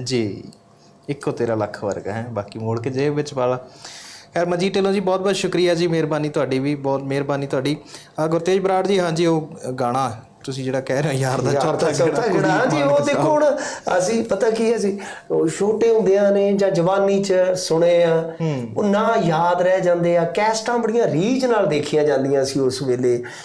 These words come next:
Speaker 2: ਕੈਸਟਾਂ ਦੇ ਉੱਤੇ ਗੀਤਕਾਰ ਪੜ੍ਹੇ ਜਾਂਦੇ ਸੀ। ਸਰ, ਅੱਜ ਤੇ ਗੀਤ, ਮਸ਼ਹੂਰ ਗੀਤ, ਗੀਤਾਂ ਦੇ ਗੀਤਕਾਰ ਹੀ ਨਹੀਂ ਤੁਹਾਨੂੰ ਯਾਦ ਹੋਣਗੇ।
Speaker 1: ਨਹੀਂ ਪਤਾ ਹੋਣਾ।
Speaker 2: ਕੌਣ ਹੈ, ਕੌਣ ਨਹੀਂ ਹੈ।
Speaker 1: ਹੂੰ।
Speaker 2: ਉਸ ਵੇਲੇ ਗੀਤਕਾਰ ਵੀ ਪੜ੍ਹੇ ਜਾਂਦੇ ਸੀ। ਸੰਗੀਤਕਾਰ ਕੌਣ ਹੈ?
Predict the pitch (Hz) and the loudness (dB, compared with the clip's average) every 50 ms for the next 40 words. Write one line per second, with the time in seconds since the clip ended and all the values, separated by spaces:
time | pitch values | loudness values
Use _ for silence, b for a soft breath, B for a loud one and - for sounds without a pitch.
0 | B B - 196 196 202 202 - - 214 202 202 196 196 - - - - 135 143 | B B -2 0 0 0 0 -2 -2 -2 0 0 0 0 2 2 0 2 2 0
1 | 170 208 247 - 269 - - 208 175 156 - 175 156 156 156 151 139 135 135 123 | 0 2 2 0 0 0 0 0 0 0 2 2 2 2 2 2 0 0 0 0
2 | 131 131 127 - 143 127 123 170 202 220 262 285 277 269 262 - 285 277 208 247 | 0 -2 -2 -2 -4 -6 -6 -4 -2 0 0 0 0 0 -2 -2 -2 0 0 0
3 | 285 277 - B B B B B _ 175 185 180 196 226 247 285 311 311 311 311 | -2 -4 -6 B B B B B _ -2 0 0 2 2 2 4 4 4 4 4
4 | 302 294 302 285 226 190 160 208 220 220 214 220 214 - - - - _ _ 170 | 4 4 4 2 2 0 0 0 0 0 0 -2 -4 -6 -12 -18 -20 _ _ -2
5 | 196 202 202 233 226 226 233 214 185 196 214 208 - 254 247 247 247 247 247 254 | -2 0 0 0 2 2 2 2 2 0 -2 0 0 0 0 2 2 0 0 0
6 | 220 254 233 190 190 196 185 190 190 196 202 147 151 151 143 127 120 113 117 110 | 0 0 0 2 2 0 0 0 0 0 0 0 0 0 0 0 -2 -2 -2 -4
7 | 104 101 101 101 - - - 160 175 175 185 175 180 175 170 170 175 160 - 175 | -6 -8 -12 -16 -12 -4 0 2 2 2 2 2 2 0 0 -2 -2 -2 -2 -2
8 | 180 175 160 143 151 139 120 101 B B B B B B B B B 202 233 226 | -2 -2 -2 -2 -2 -2 -4 -4 B B B B B B B B B -4 -2 -2
9 | - 254 269 277 294 269 175 147 147 214 277 311 302 294 - - 262 262 269 269 | -2 -2 0 0 0 0 0 0 0 0 0 0 0 -2 -2 0 0 2 2 0
10 | 254 190 165 220 302 330 330 - 226 220 208 190 156 147 135 135 131 127 - - | 0 0 0 2 2 2 2 2 2 2 2 2 2 2 2 2 0 0 0 -2
11 | 127 B B B B - - - - 220 220 - - 269 311 330 330 - - 226 | -6 B B B B -10 -8 -4 0 0 0 2 2 2 2 2 0 0 -2 0
12 | 202 185 - - - - 156 151 151 139 127 110 110 110 - | 0 0 0 -2 -2 0 0 0 2 0 -2 -2 -6 -8 -10